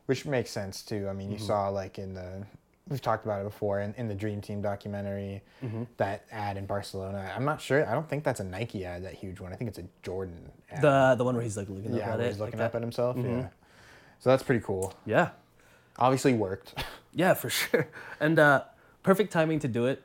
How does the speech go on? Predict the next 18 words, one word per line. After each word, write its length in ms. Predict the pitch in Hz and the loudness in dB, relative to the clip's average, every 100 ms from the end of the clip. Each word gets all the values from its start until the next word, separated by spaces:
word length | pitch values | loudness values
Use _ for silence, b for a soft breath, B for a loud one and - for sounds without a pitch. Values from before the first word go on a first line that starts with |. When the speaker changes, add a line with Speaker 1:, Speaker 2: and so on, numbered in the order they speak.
| - | -8
Speaker 2:
because, 560 | 135 120 110 113 - 156 - _ _ _ - - | -2 -2 -2 -6 -10 -16 -20 _ _ _ -20 -10
I 60 | 123 | -4
mean, 340 | 117 113 123 - _ - | -4 -4 -6 -12 _ -8
look 80 | 123 | -6
at 100 | 120 | -4
this, 200 | 123 - | -6 -6
the 180 | 160 117 | -8 -6
season. 400 | - 117 120 110 | -4 -2 -2 -2
Obviously, 260 | 110 110 | 0 4
Speaker 1:
Yeah, 140 | 127 113 | 6 6
Speaker 2:
they 80 | 107 | 2
Speaker 1:
this 120 | 117 | 0
Speaker 2:
won 180 | 113 113 | 0 0
their, 240 | 110 104 - | 0 -4 -6
their 140 | 113 104 | -6 -6
chip, 380 | - 113 131 123 | -4 -2 -2 -2
and, 260 | 107 98 | -4 -4
uh, 240 | 98 92 | -4 -6